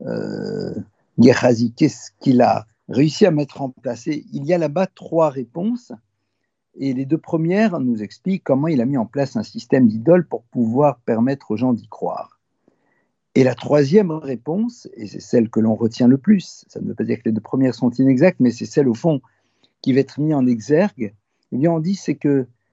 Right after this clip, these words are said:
Gehazi se mettait devant la porte de la maison d'études et n'y pénétrait pas. Traduit de manière différente, eh bien, il empêchait les gens d'accéder à la Torah.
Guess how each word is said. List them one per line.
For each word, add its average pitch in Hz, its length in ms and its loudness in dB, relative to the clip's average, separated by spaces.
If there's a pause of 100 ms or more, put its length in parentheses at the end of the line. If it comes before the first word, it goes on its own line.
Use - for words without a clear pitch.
(180)
Gehazi 143 680 0 (440)
se - 180 -2
mettait 151 460 2
devant 117 460 0
la 127 120 2
porte - 400 -4
de 113 140 -4
la 113 100 0
maison 131 360 2
d'études 143 680 0 (540)
et 123 100 2
n'y 143 140 4
pénétrait 139 500 2
pas. - 260 -14 (960)
Traduit 135 320 4
de 139 60 6
manière 127 320 2
différente, 135 800 -4 (560)
eh 139 100 0
bien, 170 480 2 (460)
il 160 180 -2
empêchait 180 440 -2
les 147 160 0
gens 165 240 -4
d'accéder 135 600 -2
à 135 80 2
la 104 100 -2
Torah. 90 340 -10